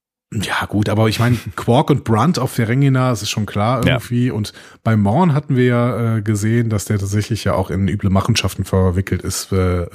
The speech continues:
Speaker 1: in, in Who Mourns for Morn.
Speaker 2: Hm.
Speaker 1: Genau.
Speaker 2: Er spricht halt noch nicht drüber.
Speaker 1: Ja, er spricht sehr viel darüber.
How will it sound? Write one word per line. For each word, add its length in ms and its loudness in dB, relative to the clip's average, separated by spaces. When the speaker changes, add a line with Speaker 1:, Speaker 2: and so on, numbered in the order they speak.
Speaker 1:
in, 280 2
in 280 2
Who 60 4
Mourns 260 0
for 140 -2
Morn. 380 -6
Speaker 2:
Hm. 160 -6
Speaker 1:
Genau. 260 -14
Speaker 2:
Er 100 0
spricht 280 -2
halt 100 -6
noch 80 -10
nicht 180 -14
drüber. 240 -12
Speaker 1:
Ja, 80 2
er 80 0
spricht 240 -2
sehr 100 -2
viel 160 2
darüber. 440 -2